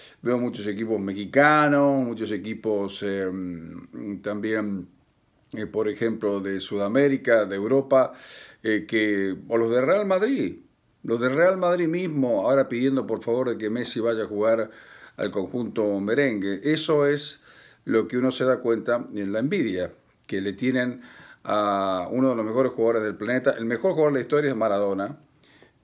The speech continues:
El segundo o los segundos están entre Pelé, Cruyff y el mismo Messi. Entonces, eh, Messi, que creo que justamente acá ya tiene la playerita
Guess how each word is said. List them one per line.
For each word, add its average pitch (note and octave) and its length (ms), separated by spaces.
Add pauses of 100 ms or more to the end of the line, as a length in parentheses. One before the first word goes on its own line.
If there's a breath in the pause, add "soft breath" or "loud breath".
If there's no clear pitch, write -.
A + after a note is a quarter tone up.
El A#2+ 180
segundo C#3 880
o A#2+ 200
los D3 260
segundos B2 680
están A2 380
entre G#2 260
Pelé, C#3 640
Cruyff B2 560 (120)
y A2+ 100
el G#2 120
mismo G#2 320
Messi. - 320 (560 loud breath)
Entonces, E3 680
eh, A2+ 440
Messi, D#3 320
que B2+ 180
creo D3+ 640
que G#2 100
justamente A#2+ 500
acá G#2 160
ya G2+ 160
tiene A2 200
la G2+ 180
playerita G2 680